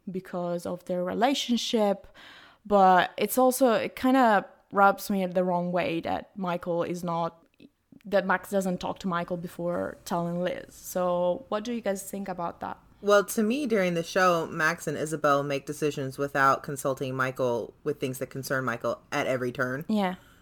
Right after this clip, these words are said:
Speaker 2: And so this is just the first instance in a long line of Michael not being consulted on anything to do with his own life.
Speaker 1: Mm-hmm.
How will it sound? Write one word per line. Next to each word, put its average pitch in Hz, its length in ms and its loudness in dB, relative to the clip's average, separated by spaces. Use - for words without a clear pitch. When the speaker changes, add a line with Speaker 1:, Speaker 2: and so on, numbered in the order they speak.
Speaker 2:
And 165 140 -8
so 165 100 4
this 143 220 -2
is 151 120 -4
just - 180 -6
the 147 80 -2
first 131 420 0
instance 131 560 -6
in 127 80 -6
a 127 100 -4
long 123 300 -4
line 120 320 -2
of 120 560 -6
Michael 139 420 0
not 127 240 0
being 123 220 -4
consulted 123 480 -6
on 120 140 -6
anything 120 320 -6
to 120 60 -10
do 120 140 -6
with 117 140 -8
his 117 160 -6
own 110 160 -8
life. 104 420 -10
Speaker 1:
Mm-hmm. 220 340 -2